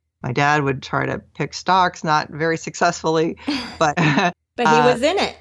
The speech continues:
Speaker 1: but he was in it and he was
Speaker 2: Mm-hmm.
Speaker 1: trying. And that is also what encouraged me later to figure that out, was because he didn't have success. I wanted to know why he didn't. And that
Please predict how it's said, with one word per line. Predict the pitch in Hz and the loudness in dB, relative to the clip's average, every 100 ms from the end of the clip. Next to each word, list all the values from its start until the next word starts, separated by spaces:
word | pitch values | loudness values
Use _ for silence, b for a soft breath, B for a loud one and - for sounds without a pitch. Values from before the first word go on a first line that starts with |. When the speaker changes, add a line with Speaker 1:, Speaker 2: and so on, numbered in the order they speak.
| _ _ _ 160 | _ _ _ 0
Speaker 1:
but | 180 | 2
he | 185 | 2
was | 202 214 | 2 2
in | 302 | 2
it | 214 123 | 2 0
and | 156 | -2
he | 170 | 0
was | 180 | -2
Speaker 2:
Mm-hmm. | 202 | -2
Speaker 1:
trying. | 214 185 151 139 | 2 4 4 2
And | 135 135 | 2 4
that | 139 143 | 4 2
is | 156 135 | 0 2
also | 139 143 156 | 2 2 2
what | 135 | 2
encouraged | 135 131 147 131 147 | 2 2 2 2 2
me | 151 | 2
later | 139 147 147 | 4 4 2
to | 127 | 0
figure | - 139 131 | 0 0 0
that | 127 123 | 2 2
out, | 135 151 131 | 4 4 2
was | 135 - | -2 -6
because | 143 - 131 | -8 -6 -6
he | - | -4
didn't | 135 165 170 | -2 0 2
have | 135 | 0
success. | 123 135 - 135 - | -2 -8 -2 -2 0
I | 131 | 0
wanted | 131 127 | 0 0
to | - | 0
know | 131 123 | 2 2
why | 120 123 | 2 0
he | 127 123 | 0 -2
didn't. | 127 120 - | -2 -2 -4
And | 123 | -2
that | 123 120 | -2 -4